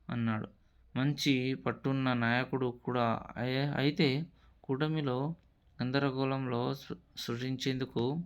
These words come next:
ఈ తరహా ప్రచారం చేస్తున్నారని భావించారు నాగబాబు. శ్రీకాకుళం పర్య-, పర్యటనకు వెళ్ళిన సందర్భాల్లో ఆయన దృష్టికి వచ్చింది సమస్య.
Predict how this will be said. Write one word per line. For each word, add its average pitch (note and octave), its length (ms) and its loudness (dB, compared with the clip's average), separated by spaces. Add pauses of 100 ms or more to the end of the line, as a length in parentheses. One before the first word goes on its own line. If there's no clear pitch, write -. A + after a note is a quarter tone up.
(840)
ఈ C3 120 2
తరహా B2 400 0
ప్రచారం B2 480 0 (880)
చేస్తున్నారని B2+ 720 0
భావించారు A#2 640 0 (160)
నాగబాబు. A2 520 0 (600)
శ్రీకాకుళం C#3 640 0
పర్య-, B2 420 -4 (640)
పర్యటనకు C3+ 680 2
వెళ్ళిన A2+ 400 2 (240)
సందర్భాల్లో A#2+ 840 2 (300)
ఆయన C3+ 240 4 (840)
దృష్టికి B2+ 600 0 (300)
వచ్చింది C3 520 0
సమస్య. B2+ 580 -2